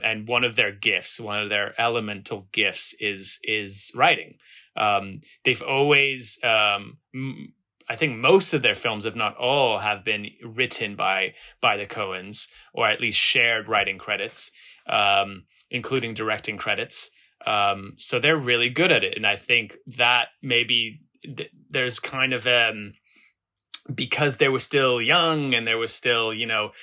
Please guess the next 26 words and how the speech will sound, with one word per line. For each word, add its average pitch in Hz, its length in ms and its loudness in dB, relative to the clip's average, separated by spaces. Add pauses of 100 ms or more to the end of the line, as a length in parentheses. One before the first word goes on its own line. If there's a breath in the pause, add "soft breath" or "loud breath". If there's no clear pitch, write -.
(160 loud breath)
climbing 143 580 2
that 117 180 2
ladder 120 480 2
and 110 180 -4
still, 113 500 -4 (300 soft breath)
and 120 160 -2
still 127 360 0
realizing 127 580 2
their 110 140 -2
potential, 127 640 -2
maybe 113 380 -2
they 104 120 -6
got 104 220 -4
a 101 40 -8
bit 104 260 -6
egotistic 110 840 -4
and 113 240 -2
they, 110 200 0
you 110 240 -8
know, 107 140 -2
suddenly 113 400 -4
fleshed 113 360 -4
out 113 180 2
like, 107 240 -2
"Oh, 147 300 2
let's, 127 240 -4